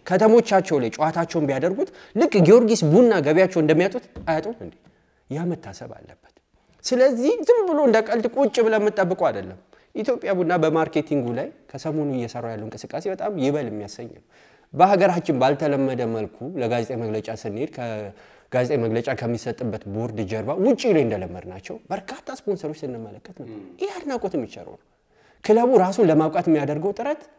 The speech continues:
Speaker 1: ቀላል አይደለም። ከበጀት ዴፊሲት ጋር ተያይዞ መጨረሻ ስፖንሰር ያደረጋቸው ተቋም ገዙ እስከ ሃያ ሚሊዮን ብር በጀት ከቨር ሊያደርግላቸው እንደሚችል የሚፈጽሙት ስፖንሰርሺፕ ስምምነት እሱም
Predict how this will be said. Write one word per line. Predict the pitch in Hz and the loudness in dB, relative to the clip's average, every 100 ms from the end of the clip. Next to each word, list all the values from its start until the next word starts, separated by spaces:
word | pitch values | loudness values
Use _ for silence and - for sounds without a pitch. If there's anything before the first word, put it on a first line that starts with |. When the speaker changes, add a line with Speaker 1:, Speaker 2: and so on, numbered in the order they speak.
| - | -18
Speaker 1:
ቀላል | - 160 147 131 | -10 -8 -8 -10
አይደለም። | 117 101 92 95 95 _ _ _ _ _ _ _ - | -14 -14 -16 -18 -20 _ _ _ _ _ _ _ -4
ከበጀት | 180 139 170 190 | 0 8 10 10
ዴፊሲት | 135 156 175 - 147 | 6 0 -2 -6 -8
ጋር | 135 | -8
ተያይዞ | - 120 143 | -6 -6 -4
መጨረሻ | 208 151 185 196 165 | -2 -2 -4 -4 -4
ስፖንሰር | - 156 143 | -2 -2 -2
ያደረጋቸው | 127 120 120 113 117 131 | -4 -2 -4 -4 -6 -8
ተቋም | - 131 180 247 | -10 -10 -8 -6
ገዙ | 110 92 98 - - - | -8 -10 -16 -20 -20 -2
እስከ | 226 226 233 | -2 0 -2
ሃያ | 196 208 208 202 | -2 -2 0 2
ሚሊዮን | 180 170 156 | 4 4 2
ብር | 151 131 | 0 -2
በጀት | 117 110 117 170 | -4 -4 -6 -10
ከቨር | - 117 113 | -10 -6 -6
ሊያደርግላቸው | 107 101 98 98 95 95 - | -6 -8 -10 -10 -12 -12 -12
እንደሚችል | 95 98 98 92 - - _ _ _ | -10 -10 -10 -10 -12 -14 _ _ _
የሚፈጽሙት | - 104 104 - 101 95 | -12 -10 -10 -12 -12 -14
ስፖንሰርሺፕ | - - 95 98 - - | -16 -16 -14 -14 -16 -14
ስምምነት | - 107 90 87 - _ - - - | -10 -10 -10 -12 -18 _ -20 -8 2
እሱም | 190 - 427 | 4 6 4